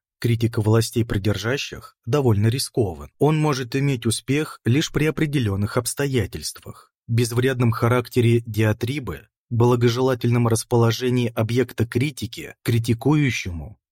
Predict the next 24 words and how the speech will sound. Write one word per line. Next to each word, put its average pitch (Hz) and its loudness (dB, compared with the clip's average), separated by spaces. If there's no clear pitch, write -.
а 113 4
также 143 -2
при 185 2
кадровом 113 2
дефиците. - -6
В - -16
противном 131 2
случае 135 -4
возмутителю 123 -2
спокойствия 147 0
придется 139 0
надеяться 131 -2
на 147 0
лагерь 110 2
оппонентов, 113 -4
что, - 0
в - -16
принципе, 151 0
и 165 -4
произошло 147 0
с - -6
нашим 113 -2
героем. 117 -2
Повторим, 110 0